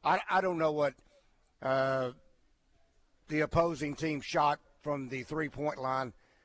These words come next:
That seemed to be about the only way they could score points, though, last, uh, yesterday was from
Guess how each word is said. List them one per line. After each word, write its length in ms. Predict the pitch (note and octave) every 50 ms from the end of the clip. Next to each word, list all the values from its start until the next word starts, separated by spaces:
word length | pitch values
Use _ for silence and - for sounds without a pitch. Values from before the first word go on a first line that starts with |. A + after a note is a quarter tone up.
| _ _ _ _
That 160 | D#3 F3 E3
seemed 220 | - F3+ F#3+ F#3 E3+
to 60 | E3
be 120 | D3+ D3+
about 260 | C#3+ B2+ D3+ D3 - -
the 60 | D#3+
only 160 | D#3+ D#3 D3
way 140 | C#3+ D3+ D3
they 120 | C#3 C#3+
could 120 | - C3 -
score 300 | - - F3+ D#3+ D3 -
points, 440 | - - E3+ F3 E3+ D#3+ - -
though, 280 | - C3 A#2+ B2 B2 - _
last, 440 | D3+ C#3+ C#3+ C#3 C3+ B2 - - - - - - - _ _ _ _ -
uh, 60 | A#2
yesterday 600 | A#2+ A#2+ A#2 D#3+ F#3 F#3+ - - D#3 C#3 C#3 C#3 E3+
was 240 | F3+ E3+ D#3 D3 -
from 300 | D3+ E3 E3 D#3+ C#3